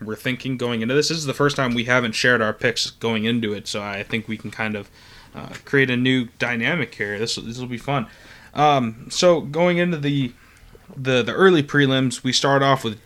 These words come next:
uh, Jillian Robertson taking on Priscilla Cachoeira. Um, both of them former title challengers, I believe, in the same division ruled by Valentina Shevchenko.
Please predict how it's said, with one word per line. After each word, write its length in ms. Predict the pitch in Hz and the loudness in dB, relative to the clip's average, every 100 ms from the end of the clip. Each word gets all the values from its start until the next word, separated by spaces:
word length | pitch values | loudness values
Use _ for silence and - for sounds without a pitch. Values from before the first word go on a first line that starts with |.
| _ - | _ -6
uh, 180 | 120 110 | -2 -2
Jillian 360 | 113 165 147 | 0 2 2
Robertson 500 | 135 147 139 131 135 | 4 4 4 0 0
taking 300 | 117 135 131 | 2 2 4
on 100 | 123 | 0
Priscilla 380 | 110 107 139 127 | -2 -4 0 0
Cachoeira. 560 | - 120 - 123 120 117 - - - - - | 0 -2 0 0 0 -2 -10 -20 -20 -20 -16
Um, 360 | 143 120 120 110 - - - - _ _ - | -10 -6 -4 -6 -12 -20 -20 -20 _ _ -6
both 280 | 156 175 180 | 2 2 2
of 60 | 151 | 2
them 240 | 160 151 | 4 4
former 320 | 139 160 147 | 2 2 2
title 280 | 123 139 135 | 0 0 0
challengers, 480 | 117 127 120 117 113 | 0 0 0 -2 -2
I 100 | 110 | -2
believe, 600 | 107 113 120 117 110 - - | -2 -2 -2 -2 -6 -14 -10
in 340 | 120 113 107 - | -6 -4 -4 -6
the 260 | - 107 107 | -6 -6 -4
same 220 | - 120 | -6 -8
division 500 | 110 117 117 107 101 - - - | -4 -4 -2 -4 -4 -16 -20 -16
ruled 360 | 117 131 131 113 | -4 0 0 0
by 240 | 110 110 | -4 -4
Valentina 420 | 107 120 110 123 113 | -2 -2 -2 -4 -4
Shevchenko. 680 | 117 107 - 123 117 110 | -6 -6 -2 -2 -2 -4